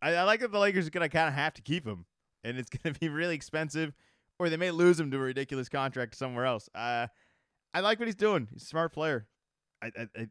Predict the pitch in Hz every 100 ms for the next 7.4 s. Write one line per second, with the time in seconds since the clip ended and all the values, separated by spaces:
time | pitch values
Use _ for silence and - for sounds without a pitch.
0 | - 107 101 - _ _ 113 - 135 139
1 | 143 139 123 104 _ 127 156 202 208 202
2 | 190 196 185 185 165 165 180 202 190 _
3 | _ _ _ _ - 131 165 175 165 160
4 | 165 160 160 143 139 131 - 147 147 147
5 | 135 135 135 139 135 135 131 127 113 123
6 | 131 - 131 131 120 104 117 117 - 123
7 | 135 151 131 110